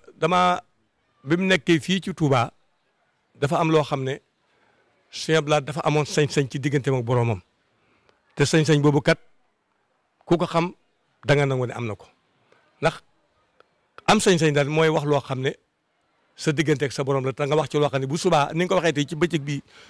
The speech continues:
subaa ci bëccëg da nga ci teg sa bët. Loolu dama koy coos rek, mos ci tuuti.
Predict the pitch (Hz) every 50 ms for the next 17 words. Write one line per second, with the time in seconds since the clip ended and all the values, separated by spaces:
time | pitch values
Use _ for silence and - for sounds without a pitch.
0 | _ _ - 233 220 202 - - 170 156 175 - 170 135 - _ _ _ - 156
1 | 139 - - - 135 - - 92 101 - _ _ _ _ _ _ _ _ _ _
2 | _ _ _ _ _ _ _ _ _ _ _ _ _ _ _ _ _ - - 143
3 | 147 151 151 160 160 156 151 156 - - _ _ _ _ _ _ _ - 123 131
4 | - - 139 147 143 151 - - 143 131 - - 156 147 127 - - 147 175 -
5 | _ _ _ - 151 147 - - 143 - - 139 147 147 170